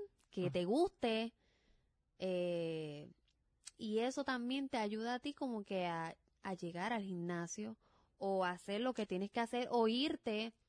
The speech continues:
Speaker 1: o buscar otro entorno también,
Speaker 2: Ujú.
Speaker 1: porque a veces uno en la casa encerrado como que no te animas.
Speaker 2: Sí, tú, y tú sabes que <laughs>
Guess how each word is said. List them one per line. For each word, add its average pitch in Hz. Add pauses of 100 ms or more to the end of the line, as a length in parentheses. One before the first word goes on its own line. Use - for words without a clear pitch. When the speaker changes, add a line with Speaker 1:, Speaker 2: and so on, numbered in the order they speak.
Speaker 1:
o 226
buscar 233
otro 262
entorno 226
también, 180
Speaker 2:
Ujú. -
Speaker 1:
porque 190
a 180
veces 196
uno 269
en 269
la 262
casa 262
encerrado 262 (480)
como 202
que 185
no 202
te 254
animas. 170
Speaker 2:
Sí, 180 (100)
tú, 165
y 156
tú 147
sabes 175
que 139
<laughs> 127